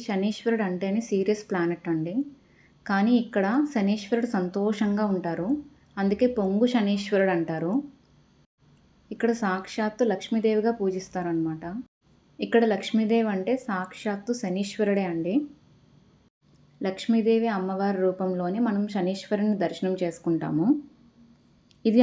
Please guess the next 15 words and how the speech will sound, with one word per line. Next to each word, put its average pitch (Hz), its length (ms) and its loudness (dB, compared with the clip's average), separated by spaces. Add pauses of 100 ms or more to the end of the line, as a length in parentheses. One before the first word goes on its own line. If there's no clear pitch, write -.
అగ్నితీర్థం 190 720 6
అండి. 160 200 2 (2000)
టెంపుల్కి 214 540 2
పక్కనే 196 400 -2
ఉంటుందన్నమాట. 170 680 0 (2000)
మనకి 220 360 0
శని 202 260 4
భగవాన్ 220 420 0
ఆశీస్సులు 208 440 -6
త్వరగా 185 400 -2
రావాలంటే 170 560 -4 (100)
మనం 190 200 -4
వెళ్ళవలసిన 196 560 -2
ప్లేస్ 170 320 -2
అండి 165 200 0